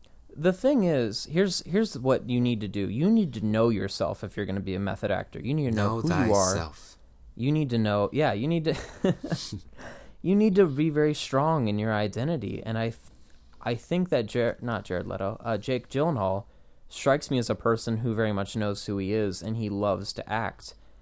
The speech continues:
Speaker 1: But maybe not. What, something else really interesting to me is that it's always a dark role. It's always a very dark role that you method act. Like, you don't get, you
Speaker 2: Right.
Speaker 1: don't get super into a role if you're gonna be, like,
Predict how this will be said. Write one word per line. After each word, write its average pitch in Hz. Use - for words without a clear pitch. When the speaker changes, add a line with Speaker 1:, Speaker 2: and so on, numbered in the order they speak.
Speaker 1:
But 107
maybe 120
not. 117
What, 139
something 165
else -
really 117
interesting 107
to 95
me 95
is 117
that 98
it's 104
always 113
a 110
dark 98
role. 98
It's 123
always 117
a 107
very 104
dark 101
role 101
that -
you 101
method 101
act. -
Like, 117
you 139
don't 151
get, 123
you 120
Speaker 2:
Right. -
Speaker 1:
don't 185
get 185
super 180
into 151
a 127
role 120
if 123
you're 127
gonna 120
be, 113
like, 101